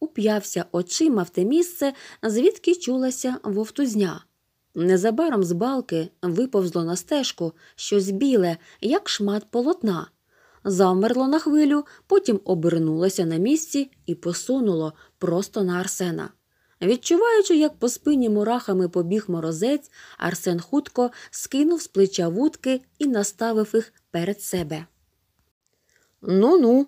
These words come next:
сказав ледве чутно, бо губи йому звело від страху. «Паняй своєю дорогою, мара нещасна». Мара зупинилася, пристояла трохи і знову рушила на Арсена. «Свят, свят», прошепотів старий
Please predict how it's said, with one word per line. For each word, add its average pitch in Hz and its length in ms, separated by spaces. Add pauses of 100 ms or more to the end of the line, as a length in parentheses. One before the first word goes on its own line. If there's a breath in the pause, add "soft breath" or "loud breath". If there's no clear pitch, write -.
сказав 302 540
ледве 202 380
чутно, 285 520 (240 soft breath)
бо 190 260
губи 208 320
йому 196 260
звело 220 400
від 269 100
страху. 175 520 (500)
«Паняй 202 480 (160 loud breath)
своєю 208 520
дорогою, 196 600 (240)
мара 254 380
нещасна». 180 640 (440)
Мара 220 380
зупинилася, 196 800 (480 loud breath)
пристояла 196 720
трохи 208 480
і 277 100
знову 220 560
рушила 185 580
на 202 100
Арсена. 180 640 (420)
«Свят, 294 340
свят», 202 340
прошепотів 214 640
старий 220 460